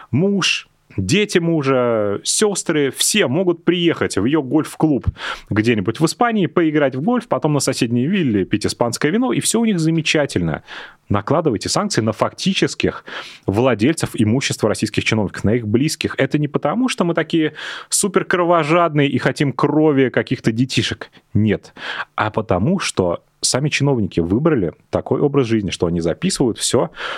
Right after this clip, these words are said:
на своих родственников. И, ну, есть прецеденты, когда вст-, включают родственников и включают близких, а, просто по признаку того, что они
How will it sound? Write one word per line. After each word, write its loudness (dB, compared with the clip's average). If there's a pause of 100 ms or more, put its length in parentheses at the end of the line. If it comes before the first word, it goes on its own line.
(260)
на 0 (260)
своих 0 (720)
родственников. -2 (140)
И, 0
ну, 2
есть 0
прецеденты, 0
когда 0
вст-, -2
включают 0
родственников 0 (500)
и 2
включают 0
близких, 0
а, 2
просто 0
по -2
признаку 0
того, 0 (340)
что -2
они 0